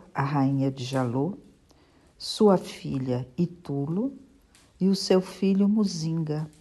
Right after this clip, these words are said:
além de todos os súditos. Galanga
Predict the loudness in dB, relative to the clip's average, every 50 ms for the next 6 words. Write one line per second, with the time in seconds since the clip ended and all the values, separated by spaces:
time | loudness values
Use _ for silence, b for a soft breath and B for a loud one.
0 | _ _ B B B B B B B 4 4 6 6 6 4 4 0 -4 -4 0
1 | 2 4 4 4 4 2 0 -2 -2 -2 -4 -4 -4 -6 -8 -8 -6 -4 -4 -6
2 | -8 -12 -16 -14 -12 -12 -12 -12 -14 -16 -16 -18 -20 _ _ _ _ _ _ _
3 | _ _ b b b b b b b b b b 2 4 6 6 6 6 6 6
4 | 6 6 4 4 2 2 0 -2 -4